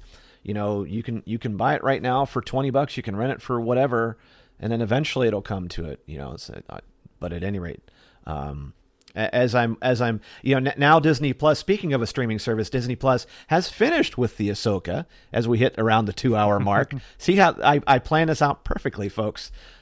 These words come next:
Speaker 1: Um, now,
Speaker 2: <laughs>
Speaker 1: now we can start. I finished my Ahsoka rewatch.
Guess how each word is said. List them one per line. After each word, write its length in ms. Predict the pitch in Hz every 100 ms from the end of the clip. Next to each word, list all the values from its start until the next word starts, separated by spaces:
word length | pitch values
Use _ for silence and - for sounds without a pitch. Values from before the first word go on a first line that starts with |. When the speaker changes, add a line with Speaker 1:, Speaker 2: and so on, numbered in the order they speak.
| -
Speaker 1:
Um, 300 | 101 101 98
now, 380 | 139 175 180 131
Speaker 2:
<laughs> 60 | 113
Speaker 1:
now 280 | 147 226
we 100 | 240
can 180 | 233 180
start. 320 | 143 170 127
I 100 | 98
finished 440 | 107 - 170 202 -
my 160 | 160
Ahsoka 400 | 156 120 - 147 131
rewatch. 480 | 123 120 117 117